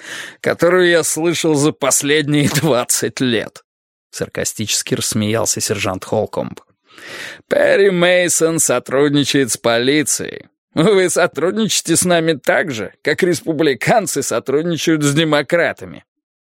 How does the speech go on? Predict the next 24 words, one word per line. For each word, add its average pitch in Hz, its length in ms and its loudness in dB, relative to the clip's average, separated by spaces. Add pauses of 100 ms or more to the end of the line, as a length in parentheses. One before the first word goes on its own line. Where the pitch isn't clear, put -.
(580)
Мейсон 120 420 -2
повернулся 117 460 0
к - 40 -12
шерифу. - 480 -6 (1080)
"То, 127 240 4
что 117 340 2
адвокат 117 460 0
защищает 117 540 -2
невиновных, 110 680 0
ещё 127 300 0
не 127 160 2
означает, 127 720 0
что 104 400 0
он 127 200 2
сопротивляется 117 760 0
властям", - 560 -2 (260)
спокойно 113 560 -4
ответил 107 360 -6
Мейсон. 98 420 -8 (400)
"Чёрта 233 640 2
с 190 80 -4
два 208 300 2
не 170 100 -2
означает", 180 720 -2